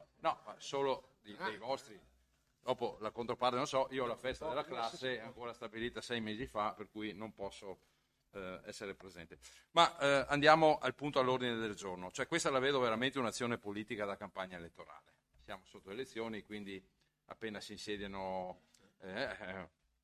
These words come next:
Speaker 1: Quello che a me fa specie è che i soldi per fare l'opera ce n'erano e ne sarebbero avanzati tanti, denota l'incapacità nell'avere gestito una certa situazione. Che poi la ditta sia fallita è un altro discorso,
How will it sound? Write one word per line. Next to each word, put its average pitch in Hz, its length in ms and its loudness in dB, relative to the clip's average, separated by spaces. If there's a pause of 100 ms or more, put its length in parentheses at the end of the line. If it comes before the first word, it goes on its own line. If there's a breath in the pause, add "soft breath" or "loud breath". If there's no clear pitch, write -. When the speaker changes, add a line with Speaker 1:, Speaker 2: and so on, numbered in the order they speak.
(680)
Speaker 1:
Quello 175 180 10
che 147 80 8
a 135 40 8
me 139 440 6 (280)
fa 120 120 0
specie 104 640 2
è 113 140 -4
che - 100 -8
i 107 80 -4
soldi 113 400 2
per 113 140 -8
fare 127 240 2
l'opera 104 440 0 (120)
ce - 120 -4
n'erano 80 440 -8 (640)
e 117 300 -2 (340)
ne 113 120 -8
sarebbero 127 440 2
avanzati 117 640 0 (180)
tanti, 117 640 0 (320)
denota 123 420 4
l'incapacità 110 920 -4
nell'avere 101 420 -4
gestito 104 380 -8
una 101 120 -6
certa 92 240 -12
situazione. - 600 -18
Che 147 120 0
poi 220 180 8
la 170 100 10
ditta 160 240 0
sia 175 160 6
fallita 175 420 2
è 156 40 6
un 143 100 4
altro 151 260 4
discorso, 90 640 -10